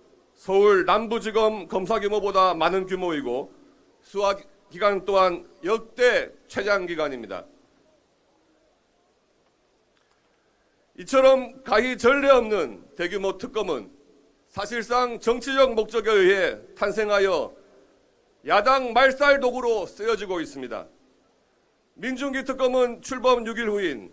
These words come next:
지난 칠월 팔 일 윤상현 의원에 대한 압수수색을 단행했습니다. 장소는 의원의 자택, 지역 사무실,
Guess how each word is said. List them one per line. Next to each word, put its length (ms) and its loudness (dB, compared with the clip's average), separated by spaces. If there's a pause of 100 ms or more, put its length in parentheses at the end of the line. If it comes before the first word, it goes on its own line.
(100)
지난 420 -2
칠월 380 2
팔 160 0
일 280 0 (440)
윤상현 500 0
의원에 320 0
대한 400 2 (320)
압수수색을 800 2
단행했습니다. 760 -4 (1040)
장소는 640 -2
의원의 460 2
자택, 500 0 (300)
지역 440 -2
사무실, 600 -2